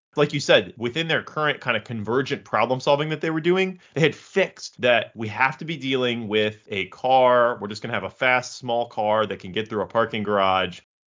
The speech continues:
So you have this object being the car, and you have these attributes that they're trying to tune on the vehicle or on the object to make it be able to fit into this puzzle. But the answer then is, "Okay, well, what if we broke that constraint? What if the object was invisible? What if we changed one of the attributes to break a rule of the universe that we know?"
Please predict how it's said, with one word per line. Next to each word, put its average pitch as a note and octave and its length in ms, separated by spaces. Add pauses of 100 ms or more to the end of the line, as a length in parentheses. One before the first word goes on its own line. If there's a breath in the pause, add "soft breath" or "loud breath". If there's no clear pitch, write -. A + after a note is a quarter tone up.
So - 100
you A2 80
have B2+ 160
this G#2+ 180
object B2+ 600
being A2 300
the F2+ 60
car, G#2 680
and G#2 100
you G#2+ 80
have G#2+ 100
these G2 200
attributes A2 680
that G#2 140
they're G#2 120
trying G#2+ 300
to F#2 80
tune B2+ 300
on G#2 140
the F#2 80
vehicle F2+ 640
or G#2+ 100
on G#2 100
the G2 120
object G#2+ 580 (120)
to B2 100
make A#2 240
it - 120
be A2 200
able G#2 160
to G#2 100
fit A2 380
into A2 280
this F#2 180
puzzle. G#2 580 (360)
But A2+ 300
the A#2+ 220
answer D#3 280
then G#2+ 240
is, G2 400
"Okay, A2 280
well, G#2+ 520
what C3 120
if - 100
we D3 80
broke B2 300
that F2+ 180
constraint? F2+ 500
What B2+ 140
if D3 60
the C#3 120
object B2 320
was A2+ 140
invisible? G2 440
What F#2 120
if - 60
we D#3+ 100
changed D3 320
one C3+ 100
of A#2 60
the G#2 120
attributes G2 600
to - 80
break G#2+ 260
a A#2+ 60
rule G#2+ 440
of F#2 80
the F#2+ 80
universe G2+ 440
that F2+ 120
we F#2 100
know?" F#2+ 360